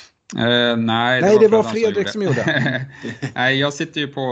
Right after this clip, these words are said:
Speaker 1: Haaland, Watkins och Solanke också. Det kanske vi alla gör. Eh, men, eh, jag har jäkligt svårt för att byta ut dem och ser väl liksom att jag kan,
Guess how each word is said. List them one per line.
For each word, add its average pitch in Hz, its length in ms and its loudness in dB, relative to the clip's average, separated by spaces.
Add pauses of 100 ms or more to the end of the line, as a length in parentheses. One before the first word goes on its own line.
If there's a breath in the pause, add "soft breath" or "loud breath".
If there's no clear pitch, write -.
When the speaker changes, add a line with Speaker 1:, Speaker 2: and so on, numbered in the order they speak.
Speaker 1:
Haaland, 113 420 -6
Watkins 113 380 -10
och 110 80 -14
Solanke 104 440 -8
också. 110 280 -8
Det 107 80 -6
kanske 110 260 -8
vi 107 80 -4
alla 107 220 -4
gör. 92 140 -2
Eh, 98 640 -6 (100)
men, 110 580 0
eh, 101 380 -2 (440)
jag 123 680 0
har 113 160 -2 (300)
jäkligt 113 320 -4
svårt 107 220 -6
för 107 80 -8
att 101 60 -6
byta 107 200 -2
ut 127 240 -4
dem 104 160 -4
och 101 140 -4
ser 117 320 -4
väl 101 140 -4
liksom 101 280 -6
att 98 160 -6
jag 101 140 -4
kan, 98 440 -4